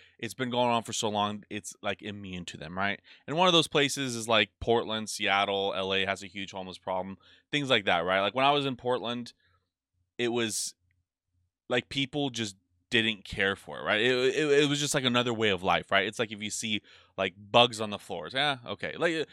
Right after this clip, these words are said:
you, yeah, if you go to, like, certain places where, like, a certain bug is always there, they just live, you know, you get used to things, right? So these people were from Seattle, and they just moved to Boise, Idaho, which,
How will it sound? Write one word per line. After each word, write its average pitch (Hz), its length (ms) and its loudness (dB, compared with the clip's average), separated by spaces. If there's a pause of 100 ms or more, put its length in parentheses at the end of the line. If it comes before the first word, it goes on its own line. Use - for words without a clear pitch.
(180)
you, 180 240 -14
yeah, 110 240 2
if 117 100 -8
you 143 80 -10
go 160 80 8
to, 151 80 6
like, 139 140 2
certain 139 200 0
places 123 300 2
where, 113 140 2
like, 101 100 4
a 104 80 -2
certain 117 320 -2
bug 104 340 2
is 98 140 -4
always 98 340 -2 (240)
there, 104 500 0 (760)
they 113 220 4
just 104 220 2
live, 104 240 2 (240)
you 156 120 -6
know, 160 60 -2
you 180 120 -2
get 220 120 0
used 226 260 2
to - 60 -10
things, 87 320 -12
right? 101 260 4 (420)
So 175 420 10 (540)
these 226 280 -2
people 110 640 -2 (840)
were 170 160 6
from 165 240 -2
Seattle, 113 800 0
and 113 100 -4
they 143 100 2
just 143 380 -2
moved 139 240 -6
to 117 80 -8
Boise, 104 400 -4
Idaho, 87 380 -4
which, 156 500 0